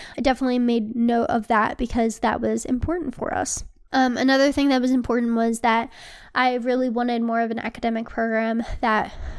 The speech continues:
could provide some teaching opportunities, some research opportunities. Then I heavily considered work-life balance and how far away it was from family. Definitely took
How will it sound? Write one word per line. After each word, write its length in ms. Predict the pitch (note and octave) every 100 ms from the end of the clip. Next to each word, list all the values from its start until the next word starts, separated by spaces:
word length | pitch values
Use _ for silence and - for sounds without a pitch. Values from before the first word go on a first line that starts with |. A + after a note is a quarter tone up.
| -
could 260 | - A#3 A3
provide 400 | A#3+ G#3 A3 -
some 140 | A#3
teaching 320 | - C4 D4
opportunities, 720 | C#4 C4 - C4+ B3+ B3 B3 A#3
some 160 | A3
research 440 | G#3+ A#3 - A#3+ A#3
opportunities. 960 | A3 - - C#4 A#3+ A3+ A#3 A#3 - - - - -
Then 320 | C#4+ D4+ E4 F4
I 520 | C#4 C4+ C4+ C4+ C4+ B3+
heavily 360 | - D4+ C4+ C#4+
considered 520 | C#4+ C4+ B3 B3 A3+
work-life 520 | A3+ A3+ C#4+ D#4 D4+
balance 600 | D4 C#4+ C#4+ C#4+ C4+ - - - - -
and 760 | C4+ C4 B3+ B3 A#3+ A#3 A#3 - - - _ _
how 280 | _ - B3
far 320 | B3+ B3 A#3+
away 340 | B3 A#3+ A#3+ A#3
it 260 | - -
was 300 | A#3+ A3 A3+
from 300 | - A3+ A3+
family. 680 | A3 C4+ C#4 C4 C4+ C4 C4 - - - _ -
Definitely 500 | C#4+ D4 D#4 D#4 D4
took 240 | - C4+